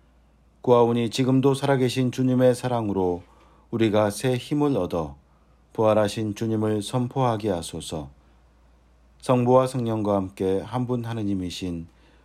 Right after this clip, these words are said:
우리 주 예수 그리스도의 이름으로 기도하나이다.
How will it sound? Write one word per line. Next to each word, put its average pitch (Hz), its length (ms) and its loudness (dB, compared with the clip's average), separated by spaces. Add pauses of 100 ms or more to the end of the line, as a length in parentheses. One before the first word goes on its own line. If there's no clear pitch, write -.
(120)
우리 107 220 0
주 101 220 -2
예수 101 500 -2
그리스도의 120 640 -2
이름으로 104 640 0
기도하나이다. 90 1040 -6